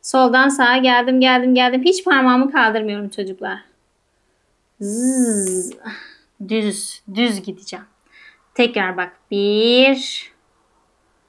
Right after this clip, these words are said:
Bu. Hiç elimi kaldırmıyorum. Tekrar soldan sağa, yan gel. Soldan sağa düz git. Bu. Zzz. <laughs> Şimdi çocuklar bir küçük bir de büyük yazın.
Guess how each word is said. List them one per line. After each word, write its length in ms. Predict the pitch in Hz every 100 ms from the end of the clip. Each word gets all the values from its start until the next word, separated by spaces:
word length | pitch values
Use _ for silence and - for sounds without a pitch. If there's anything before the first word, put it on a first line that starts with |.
| _ _ 254
Bu. 240 | 277 262 _ _ -
Hiç 160 | 277 269
elimi 280 | 254 247
kaldırmıyorum. 580 | 254 233 214 208 196 202 202 _ _ _ _ _ _ _ _
Tekrar 340 | 269 262 220 214 _
soldan 500 | - 220 208 208 226
sağa, 380 | 233 247 262 277 _ _
yan 300 | 220 196 196
gel. 420 | 214 240 254 294 285 _ _ _ _ _ _ _ _ _ _ _
Soldan 380 | - 240 214 208
sağa 280 | 214 214
düz 160 | 208 190
git. 420 | - - - - _
Bu. 300 | 262 311 - _ _ - _ _ _
Zzz. 1080 | 202 208 247 294 302 294 254 220 202 202 233 - _
<laughs> 340 | - 294 277 262
Şimdi 400 | - 330 311 302
çocuklar 520 | 294 226 220 262 254
bir 120 | 277
küçük 340 | 277 - 294 -
bir 40 |
de 140 | 240
büyük 240 | 214 220 220
yazın. 640 | 208 185 190 196 240 -